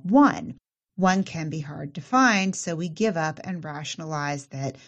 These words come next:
well, we'll use all of this eventually. This is an excellent strategy of, quote, discounting without losing the alignment of value via the bulk sales. So another great strategy for this quadrant two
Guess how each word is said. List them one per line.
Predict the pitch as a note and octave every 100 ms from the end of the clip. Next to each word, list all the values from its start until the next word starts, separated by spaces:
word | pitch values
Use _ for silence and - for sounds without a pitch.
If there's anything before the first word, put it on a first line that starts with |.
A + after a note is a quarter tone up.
| _ -
well, | E4 D#4+
we'll | D4 C4
use | F3 F3 E3
all | - D#3 D#3
of | C#3+
this | C#3+ C3+
eventually. | - E3+ A3 A3+ D3 B2 F#2+ E2+ - _ _ _ _
This | A3 G#3
is | A3
an | G3 F#3+ -
excellent | F#3+ G#3 G#3 A#3 A3 B2+
strategy | - E3 D#3 D#3 C#3+ D3+ C#3+
of, | - D3 -
quote, | E3+ D#3 - D3+
discounting | F3+ G#3+ - - C#3 C#3+ C#3 D3 D#3 -
without | F#3 F#3 F3+
losing | E3+ G3 A3+ G3+ F3 E3 C#3
the | D3+
alignment | D#3 D3+ F3 A3 B3+ F3+ D3 C#3+ -
of | D3+
value | C#3+ D3+ A#3 D4+ C#4 D3 C#3 C#3 D3+ D#3 - _
via | F3+ D#3+ F3 D#3 D3
the | C#3 D3
bulk | D#3 C3+ C3+
sales. | - E3+ - - - - - - _
So | - F3+ D#3+ D3+
another | - F#3 F#3
great | F3 D#3 -
strategy | - - C#3+ D#3 C3+ C#3 C3+
for | C3 - D#3+ D#3
this | C3+ C#3
quadrant | - - D3 D3 D3+ D3+ C3+ -
two | - C3 A#2+ A2+